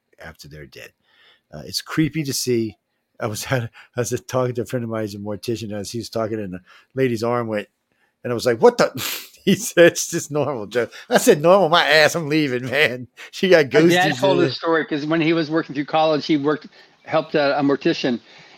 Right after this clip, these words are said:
Speaker 2: And so they had to go pick up this one guy. He died in jail, and he, and he died sitting up, sitting in his chair. He, he died. So they, they had to bring him in, put him onto the, onto the, uh,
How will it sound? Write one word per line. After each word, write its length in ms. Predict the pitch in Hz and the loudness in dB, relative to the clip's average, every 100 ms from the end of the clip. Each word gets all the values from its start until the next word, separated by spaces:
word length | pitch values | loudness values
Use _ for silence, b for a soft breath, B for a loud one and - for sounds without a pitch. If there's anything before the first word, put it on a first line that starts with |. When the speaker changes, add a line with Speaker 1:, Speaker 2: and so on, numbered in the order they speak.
| - | -4
Speaker 2:
And 140 | 139 | -2
so 100 | - | 0
they 100 | 156 | 0
had 180 | 156 151 | 2 0
to 60 | 147 | 0
go 200 | 151 147 | 0 0
pick 220 | 160 151 | -2 -2
up 120 | 156 | -2
this 220 | 156 143 | -2 -2
one 140 | 151 147 | 0 0
guy. 100 | 143 | 2
He 80 | 143 | 2
died 280 | 151 143 | 2 0
in 60 | 131 | -2
jail, 440 | 120 139 135 104 135 | 0 2 2 -2 -6
and 140 | 131 | -8
he, 240 | 135 151 | -6 -6
and 80 | 143 | -6
he 60 | 135 | -4
died 500 | 131 143 151 147 - b b b - | -2 0 0 -2 -6 b b b -12
sitting 420 | - 180 165 165 | -2 0 2 2
up, 200 | 160 - | 0 -2
sitting 360 | - 156 151 | -2 0 0
in 80 | 147 | 0
his 160 | 131 - | -4 -6
chair. 320 | - 165 123 | -2 0 0
He, 140 | 123 | -2
he 280 | 123 123 135 | -8 -8 -4
died. 380 | 143 156 139 120 b b b b | -2 0 0 -4 b b b b
So 180 | - 156 | -4 0
they, 180 | 143 - - | 0 -4 -4
they 140 | 151 | 0
had 80 | 151 | 0
to 40 | 135 | 2
bring 220 | 151 165 | 2 2
him 100 | 156 | 2
in, 140 | 151 | 0
put 220 | 147 165 | -2 -4
him 120 | 151 147 | -2 -2
onto 320 | 147 143 156 | -2 -4 -2
the, 300 | 139 123 - - | 0 -2 -6 -8
onto 400 | 135 135 - 139 | -6 -6 -6 -4
the, 260 | 131 127 | -2 0
uh, 220 | 123 113 | 0 -2